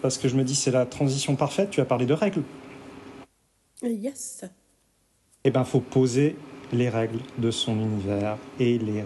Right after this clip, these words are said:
Speaker 1: respecter. Il faut être très clair là-dessus, même si on ne découvre les règles en tant que spectateur que dans les dernières minutes, il faut qu'elles soient claires dans votre esprit.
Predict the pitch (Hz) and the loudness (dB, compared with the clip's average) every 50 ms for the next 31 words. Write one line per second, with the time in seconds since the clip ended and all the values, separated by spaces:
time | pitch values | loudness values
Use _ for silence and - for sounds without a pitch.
0 | 92 92 101 107 110 - - - - - 123 117 - - - - - - - 104 | -6 -4 -4 -4 -4 -6 -8 -8 -4 -2 -2 -2 -4 -8 -14 -16 -8 -4 -2 -2
1 | 98 - - - - - - - - - - - - - - - - - - - | -2 -4 -6 -8 -8 -10 -10 -10 -12 -14 -14 -16 -16 -16 -16 -16 -16 -16 -16 -8
2 | - - 131 117 - - - - - - - - 160 156 147 151 - - 151 151 | -2 0 0 0 0 -2 -6 -6 -6 -4 0 4 4 4 4 4 2 2 4 4
3 | 151 151 147 151 151 143 143 - - - - 170 151 - - - 135 139 143 147 | 4 4 4 2 2 2 2 0 0 2 0 -2 -2 -2 -2 0 2 2 2 2
4 | 147 - - - 160 151 151 151 147 147 147 147 - 156 147 147 143 143 143 139 | 2 0 2 2 2 2 4 4 2 2 0 0 0 -2 0 2 2 2 2 2
5 | 139 143 147 131 131 120 - - - - - - - - - 131 123 - 147 139 | 2 2 2 0 0 -2 -4 -6 -14 -16 -16 -16 -8 -2 0 0 2 2 2 2
6 | 147 147 - - 156 147 - 151 143 139 - 147 143 143 - - 139 123 131 131 | 2 2 2 2 0 2 2 0 0 2 2 0 0 0 0 0 0 2 2 2
7 | 131 127 135 135 131 135 139 131 139 143 139 143 151 165 160 - - - - 143 | 2 2 2 2 2 2 2 2 4 4 4 4 2 0 -2 -4 -6 -6 -4 -4
8 | - - 120 - - 123 117 - - - 160 151 147 147 139 135 - - 139 - | -2 -2 -2 -2 -2 -4 -4 -2 0 2 2 2 2 2 2 0 0 -2 -4 -4
9 | - - - 107 | -4 -6 -8 -8